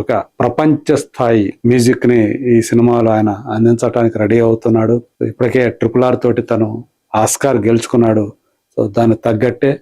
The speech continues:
వారణాసికి కూడా ఆయన ఆ తరహా అంతకంటే మించినటువంటి మ్యూజిక్ ని ఇచ్చేందుకు కృషి చేస్తున్నాడని తెలుస్తుంది. మరి చూద్దాం రాబోయే రోజుల్లో వారణాసి సినిమా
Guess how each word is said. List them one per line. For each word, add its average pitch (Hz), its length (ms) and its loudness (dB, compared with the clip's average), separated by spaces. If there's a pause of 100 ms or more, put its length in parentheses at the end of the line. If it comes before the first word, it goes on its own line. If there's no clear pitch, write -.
(380)
వారణాసికి 123 540 0
కూడా 120 360 -2 (120)
ఆయన 113 240 0 (320)
ఆ 120 100 0 (100)
తరహా 123 300 0 (360)
అంతకంటే 127 460 0 (140)
మించినటువంటి 120 960 0 (180)
మ్యూజిక్ 123 360 2
ని 117 160 4 (120)
ఇచ్చేందుకు 113 680 0 (140)
కృషి 113 240 -2
చేస్తున్నాడని 113 360 -2
తెలుస్తుంది. 110 460 -4 (380)
మరి 104 160 -2 (100)
చూద్దాం 120 400 0 (160)
రాబోయే 120 460 2
రోజుల్లో 113 600 0 (120)
వారణాసి 123 460 0
సినిమా 113 440 -2